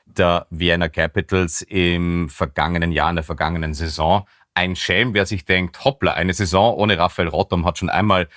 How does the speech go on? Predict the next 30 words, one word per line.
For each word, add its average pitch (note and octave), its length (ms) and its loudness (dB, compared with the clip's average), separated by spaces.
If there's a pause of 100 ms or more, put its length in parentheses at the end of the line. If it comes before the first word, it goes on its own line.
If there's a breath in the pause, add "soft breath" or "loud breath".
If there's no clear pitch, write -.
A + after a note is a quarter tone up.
(180 loud breath)
mit E2+ 160 -2
dem E2+ 100 0
Feuer E2 240 0
gespielt, F2 420 -2
als E2+ 140 -2
man F2 100 0
dich E2 160 -4
nach E2 140 -4
Linz F2+ 240 -2
hat, E2 240 -4
äh, D2+ 240 -2
ziehen E2 240 -2
lassen.“ F#2+ 480 0
Aber D#2+ 320 2
du F2+ 240 -2
wirkst F2+ 340 0
letztes E2+ 320 -2
Jahr E2+ 340 2
sehr, F#2 200 0
sehr F#2 120 2
erfolgreich F2 760 -2
in E2+ 580 0 (200)
Kitzbühel G#2 520 0 (540 loud breath)
und G2 160 2
auf F2+ 120 2
einmal F2+ 220 2
klappt's - 320 -4
mit F2+ 200 -2
der F2 160 4
Postseason D#2 800 -4